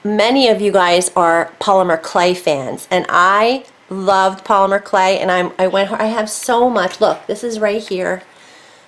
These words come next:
My little create banner that I did with, like, the little flowers.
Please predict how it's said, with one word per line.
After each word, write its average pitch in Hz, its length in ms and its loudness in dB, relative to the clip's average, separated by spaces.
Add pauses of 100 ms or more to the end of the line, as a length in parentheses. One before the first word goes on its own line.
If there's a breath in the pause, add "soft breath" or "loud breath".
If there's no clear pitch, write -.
(140 loud breath)
My 214 200 -2
little 220 300 0
create 220 680 -6 (280)
banner 208 500 2
that 214 160 2
I 196 100 2
did 202 380 0
with, 190 220 -6
like, 185 340 -2 (100)
the 202 120 -2
little 208 300 -4
flowers. 202 1200 -6